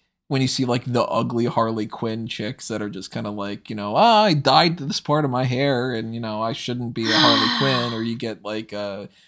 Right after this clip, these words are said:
Speaker 1: baby shit Blade from New York <laughs> Comic Con or something. It's a story for another day.
Speaker 2: You,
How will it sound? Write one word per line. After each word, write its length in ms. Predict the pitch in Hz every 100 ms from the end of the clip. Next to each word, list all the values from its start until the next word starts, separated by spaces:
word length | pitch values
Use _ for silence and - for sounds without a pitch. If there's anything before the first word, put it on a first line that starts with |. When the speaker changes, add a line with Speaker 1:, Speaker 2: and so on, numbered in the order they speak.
| _ _ 117
Speaker 1:
baby 240 | 117 117
shit 240 | 123 107 92
Blade 480 | 110 120 117 117
from 360 | - 104 120 135
New 120 | 120
York 180 | 123 127
<laughs> 80 | - -
Comic 320 | 151 - -
Con 280 | 381 - 185 -
or 160 | 170
something. 440 | - 240 269 151 - - - - 480 453 339 -
It's 140 | 180
a 40 |
story 240 | 110 117 113
for 120 | -
another 220 | 85 80
day. 60 | 87
Speaker 2:
You, 400 | 240 330 392 440